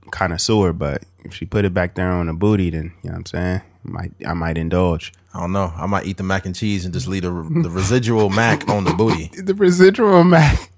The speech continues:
Speaker 2: Yeah, just leave the rest of the mac on the booty hole. She can f-, wipe that out.
Speaker 1: You know, it's funny that they always have those, uh, <laughs>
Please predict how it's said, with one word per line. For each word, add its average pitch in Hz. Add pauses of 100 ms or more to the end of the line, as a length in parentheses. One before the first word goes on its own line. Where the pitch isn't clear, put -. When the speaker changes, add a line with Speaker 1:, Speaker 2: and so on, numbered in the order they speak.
Speaker 2:
Yeah, 107
just 104
leave 110
the 104
rest 107
of 104
the 98
mac 107
on 98
the 90
booty 107
hole. 90 (300)
She 113
can 95
f-, - (300)
wipe 95
that 95
out. 92 (340)
Speaker 1:
You 170
know, 180
it's 165
funny 165
that 131
they 127
always 127
have 113
those, 113
uh, 107 (400)
<laughs> -